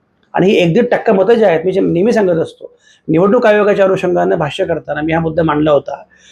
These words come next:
की गंमत दोन, दोन अडीच टक्क्यांचीच असते. त्या दीड, दोन टक्के जरी मतं फक्त तुम्हाला त्याचं व्यवस्थापन वेगळ्या प्रकारे करता आलं, तर काय होऊ शकतं? खरं म्हणजे महायुतीनं सुद्धा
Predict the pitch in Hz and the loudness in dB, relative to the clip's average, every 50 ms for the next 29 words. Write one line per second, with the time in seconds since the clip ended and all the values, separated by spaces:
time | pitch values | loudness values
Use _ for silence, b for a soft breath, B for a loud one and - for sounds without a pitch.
0 | b b b - 262 277 220 175 160 175 185 208 233 285 233 208 226 233 240 226 | b b b -2 0 0 0 0 2 2 2 4 4 2 2 2 2 2 2 0
1 | 190 185 254 285 262 240 233 262 262 247 240 - 240 240 226 226 196 185 - - | 0 0 2 2 2 0 0 0 0 -2 0 0 0 2 2 0 0 -2 -4 -6
2 | - _ _ _ _ _ _ _ _ _ _ _ _ _ _ _ _ - - 269 | -10 _ _ _ _ _ _ _ _ _ _ _ _ _ _ _ _ -4 -2 -2
3 | - - - - 160 143 151 226 254 240 - 320 339 302 311 285 - - 302 302 | -2 -2 -4 -6 -4 -2 0 2 2 4 4 4 4 4 4 2 0 2 2 2
4 | 294 311 311 277 277 269 269 269 247 247 - - 247 233 226 220 214 214 214 208 | 4 4 4 4 4 4 4 2 2 2 2 2 2 2 4 2 4 4 4 4
5 | 196 - - - - - 196 208 220 214 220 226 220 - 220 208 226 220 208 202 | 2 2 -2 -8 -8 -4 0 2 4 4 4 4 2 0 0 0 0 2 2 2
6 | 196 214 214 208 202 - 202 202 202 202 190 180 - - 185 170 180 185 165 - | 2 0 0 0 -2 0 0 0 0 0 -2 -2 0 0 0 2 2 0 -2 -2
7 | - _ _ _ _ _ - - - 208 208 202 143 165 220 226 - - - - | -4 _ _ _ _ _ -12 -8 -4 -2 0 0 2 2 0 0 0 -2 -6 -8
8 | _ _ _ _ _ _ _ _ _ _ _ _ _ _ _ _ - - 175 190 | _ _ _ _ _ _ _ _ _ _ _ _ _ _ _ _ -2 2 4 4
9 | 226 226 226 233 262 254 214 185 165 190 220 220 226 262 262 240 208 196 160 143 | 4 4 2 2 2 0 0 2 2 2 2 2 2 2 2 2 0 0 -2 -2
10 | 147 160 | -4 -4